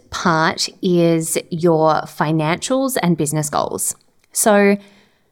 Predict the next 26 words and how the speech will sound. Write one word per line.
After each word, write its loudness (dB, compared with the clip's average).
in 6
terms 0
of, 2
you 2
know, 4
clarity 2
around 2
what 4
it 0
is 0
that 0
we're -2
wanting -2
to -4
create -4
in 0
our 0
business, -2
we 2
really 2
wanna 2
start 0
with -4
the -2
financial 0
aspects -4